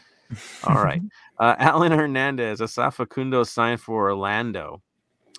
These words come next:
Speaker 1: Did L A C have discovery rights on him?" I'm not sure what's up with discovery rights these days. I remember those, right? But you really don't talk about discovery trades and picks. I'm kinda wondering, did that just quietly go away?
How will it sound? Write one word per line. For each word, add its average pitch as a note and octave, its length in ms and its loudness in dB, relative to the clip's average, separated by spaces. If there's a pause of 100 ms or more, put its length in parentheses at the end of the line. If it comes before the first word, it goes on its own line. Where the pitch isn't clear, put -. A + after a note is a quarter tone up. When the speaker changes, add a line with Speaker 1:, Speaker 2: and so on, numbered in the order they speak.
(160)
Speaker 1:
Did G2+ 120 -4
L A#2 140 2
A C3+ 100 0
C C3+ 160 -6
have A#2+ 160 0
discovery G#2 580 -4
rights F#2 340 -2
on F2 140 -4
him?" E2 160 -12 (460)
I'm A3 180 4
not A#3+ 180 0
sure G3 220 0
what's C3+ 460 -4
up B2 100 0
with A2 120 -4
discovery G#2 500 -2
rights G2 320 -2
these F#2 240 -12
days. G2 240 -4
I F3 100 6
remember F3 400 2
those, C3 540 2 (160)
right? B2 360 2 (300)
But C#3 140 -2
you D#3 80 -4
really A#3+ 180 0
don't B3 220 -2
talk - 240 0
about E3 200 2
discovery D3 540 -2
trades B2 380 -2
and G#2+ 120 -8
picks. C#3 300 -2
I'm G#2 140 -6
kinda D#3+ 200 0
wondering, C3 280 0
did G2+ 160 -6
that A#2+ 180 -4
just - 260 -10
quietly G#2+ 1040 -4
go E2 160 -8
away? F2+ 840 -10